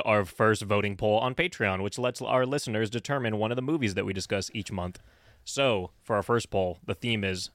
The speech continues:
nonfiction true crime movies. So basically, like, movies based on the story of a serial killer, something of that. Um, if that sounds like something you wanna get on, head on over to patreon dot com slash scream podcast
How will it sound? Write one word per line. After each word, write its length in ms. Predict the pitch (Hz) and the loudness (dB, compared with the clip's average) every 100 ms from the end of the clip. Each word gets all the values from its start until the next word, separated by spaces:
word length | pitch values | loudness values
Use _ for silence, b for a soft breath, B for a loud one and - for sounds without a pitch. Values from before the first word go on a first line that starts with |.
| - | -2
nonfiction 680 | 113 117 110 123 - 110 101 | 0 2 2 -2 0 -2 -2
true 180 | - 113 | -2 -2
crime 280 | 117 107 95 | 2 2 2
movies. 480 | 92 87 92 - - | -2 -4 -6 -10 -12
So 160 | - | -6
basically, 400 | 107 120 113 98 | 0 0 0 -2
like, 180 | 95 92 | 0 -2
movies 340 | 98 95 98 90 | 0 0 -2 -2
based 260 | 95 92 | -2 -2
on 160 | - 95 | -4 -6
the 80 | 95 | -4
story 400 | - 87 92 101 | -4 -2 -2 -2
of 160 | 101 | -4
a 20 | 101 | -4
serial 300 | 107 92 92 | -2 -2 -4
killer, 300 | 95 92 110 | -4 -4 -6
something 320 | 101 87 92 | -8 -8 -8
of 80 | 87 | -4
that. 200 | 98 - B B B | -4 -4 B B B
Um, 440 | 127 127 123 113 101 _ _ | 0 2 2 0 -8 _ _
if 60 | - | -2
that 120 | 165 | 0
sounds 180 | 180 165 | 0 0
like 100 | 160 | 0
something 200 | 151 143 | 0 0
you 80 | 139 | 2
wanna 140 | 123 | 2
get 160 | 123 123 | 4 4
on, 240 | 123 139 - | 4 0 -4
head 100 | 107 | 2
on 140 | 101 | 2
over 120 | 101 95 | 2 0
to 60 | |
patreon 300 | 101 98 107 | -2 0 2
dot 100 | 107 | 2
com 280 | 113 104 127 | 0 -2 -4
slash 280 | - - 90 | -6 -4 -4
scream 280 | - 95 101 | -4 -6 -2
podcast 560 | 92 - 98 117 - | -2 -2 -4 -4 -10